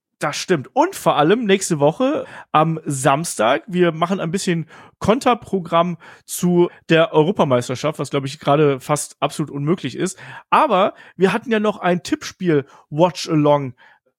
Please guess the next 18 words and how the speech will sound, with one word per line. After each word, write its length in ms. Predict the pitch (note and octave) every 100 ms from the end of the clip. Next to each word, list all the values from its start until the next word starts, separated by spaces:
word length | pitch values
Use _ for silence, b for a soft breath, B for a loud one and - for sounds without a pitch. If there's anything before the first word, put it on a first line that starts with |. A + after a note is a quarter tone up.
| -
auf 180 | D3+ -
dem 300 | D#3+ C#3+ B2+ -
Deckel. 580 | B2+ E3+ - B2+ G#2 _ _ _ _ E3+
Und 280 | E3+ D#3+ - b b
den, 440 | D#3+ A3 C#4 A#3+
das 220 | G3 G#3
reichen 260 | G#3 B3+ A3+
wir 100 | A3+
dann 180 | G#3+ G#3
in 140 | -
der 100 | G3
kommenden 460 | G#3+ - A#3 G#3+ F#3
Woche 200 | F#3 F3
nach. 300 | C#3+ E3 A#3
Das 160 | - -
gibt's 220 | G#3+ -
nämlich 180 | G#3 -
dann 220 | G3+